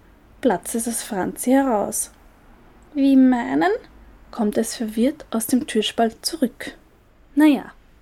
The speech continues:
schaltet sich Kathi in das Gespräch ein. „Wir haben in den letzten Tagen die Berichterstattung über das Coronavirus verfolgt und haben uns gedacht, dass wir vielleicht für Sie einkaufen gehen könnten,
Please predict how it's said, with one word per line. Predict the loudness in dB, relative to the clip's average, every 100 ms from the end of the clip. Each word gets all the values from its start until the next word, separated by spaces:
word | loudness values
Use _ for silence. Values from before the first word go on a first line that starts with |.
| _
schaltet | -2 -2 -2 -6
sich | -8
Kathi | -8 -10 -8 0
in | 0
das | 0
Gespräch | -2 -4 0 0 0 -6
ein. | -8 -10 -14 -20 _ _ _ _ _ -20 -20 -20 _
„Wir | 2 4
haben | 6 8
in | 8
den | 8
letzten | 6 2 -2 2 4
Tagen | 4 -4 0 2 2 -4 -10 0
die |
Berichterstattung | 4 4 2 0 -2 2 0 2 2
über | 2 2
das | 0
Coronavirus | -2 2 6 6 6 4 2 0
verfolgt | -2 -2 0 0 0 -8 -20 -20 -20 -20 -20 -2
und | 4 6
haben | 6 6
uns | 6
gedacht, | 2 -2 -2 -2 -4 -12 -20 -20 -20 -4 0
dass | 2
wir | 2
vielleicht | 2 4 4 2
für | -2
Sie | 0 2
einkaufen | 2 2 2 4
gehen | 4 2
könnten, | -2 -4 -6 -10